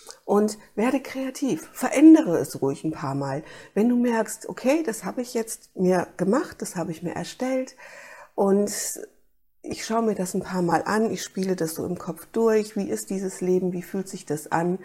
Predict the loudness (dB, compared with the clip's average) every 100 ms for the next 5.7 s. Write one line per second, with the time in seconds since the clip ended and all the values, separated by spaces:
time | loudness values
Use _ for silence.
0 | -14 -20 -18 -4 0 4 4 2 -4 -10
1 | -8 -6 -4 -4 -6 -8 -10 -6 -6 -6
2 | -8 -8 -6 -8 -6 -4 -2 -2 -4 -2
3 | -4 -4 -6 -6 -8 -8 -12 -12 -10 -8
4 | -6 -4 -2 0 0 -2 -6 -10 -12 -12
5 | -10 -10 -6 -4 -2 -2